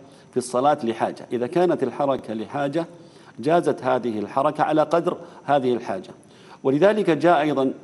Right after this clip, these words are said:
في حديث آخر عن النبي عليه الصلاة والسلام عندما أمر بقتل الأسودين، فأمر عليه الصلاة والسلام كما جاء من حديث أبي داود رضي الله عنه عن النبي عليه الصلاة والسلام من حديث أبي هريرة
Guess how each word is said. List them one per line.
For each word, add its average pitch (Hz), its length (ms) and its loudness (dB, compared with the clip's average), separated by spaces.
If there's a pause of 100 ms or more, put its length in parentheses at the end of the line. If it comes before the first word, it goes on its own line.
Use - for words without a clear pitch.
(280)
في 127 100 0
حديث 123 440 0
آخر 123 360 0
عن 113 180 -6
النبي 113 340 -4
عليه 107 320 -4
الصلاة 113 420 -6
والسلام 113 600 -4 (380)
عندما 143 380 2
أمر 151 240 2
بقتل 127 440 -2
الأسودين، 101 540 -6 (680)
فأمر 170 340 2
عليه 139 260 2
الصلاة 120 400 0
والسلام 123 460 -2
كما 120 280 -2
جاء 117 460 -2 (380)
من 107 100 -6
حديث 113 280 -2
أبي 113 220 -4
داود 110 420 -4
رضي 107 260 -6
الله 110 360 -6
عنه 127 140 -2 (420)
عن 117 120 -2
النبي 117 600 -2
عليه 113 220 -4
الصلاة 104 340 -6
والسلام 110 460 -4
من 113 140 -2
حديث 113 340 -4
أبي 110 300 -4
هريرة 131 440 0